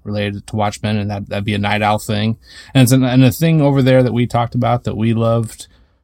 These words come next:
the idea that, uh, Night Owl doesn't have to do the, uh, blackening of the eyes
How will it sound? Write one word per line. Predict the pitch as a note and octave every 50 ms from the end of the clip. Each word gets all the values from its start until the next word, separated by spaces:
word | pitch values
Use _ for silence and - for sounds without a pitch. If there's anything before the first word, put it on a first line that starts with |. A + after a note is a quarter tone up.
| _ _ -
the | G#2+
idea | G#2 G2+ G2+ A2+ A2+ A2+
that, | G#2 G#2+ G#2 G2+ - _ - -
uh, | G#2+ G2+ G2+ G2+ G2+
Night | A2 A2+ A#2
Owl | A#2 A2 A2
doesn't | G#2+ A#2 A2+ A2 G#2+ G#2+
have | A2+ A2 - -
to | -
do | G2+ G#2 A2 A2+
the, | G#2 A2 G#2+ G#2 G2+ G2+
uh, | G2+ G2+ G2+ G2+ G2+ G2+ G2+ G2 -
blackening | - - A2 G#2+ A#2 A#2+ - B2+ A2 A2 A2 G#2+ G#2+
of | G#2 G#2+ G2+
the | G#2 G#2+ G#2+
eyes | G#2+ G#2+ G#2 G2+ G2+ G2+ G2+ F2+ - - -